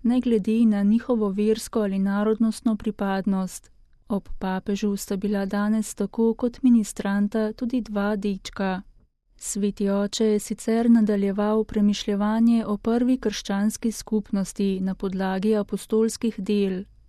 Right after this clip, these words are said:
Skupnost je po prvem obdobju preganjanja sedaj živela trenutek miru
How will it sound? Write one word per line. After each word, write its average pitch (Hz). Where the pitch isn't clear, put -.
Skupnost 269
je 220
po 202
prvem 254
obdobju 214
preganjanja 220
sedaj 196
živela 220
trenutek 247
miru 220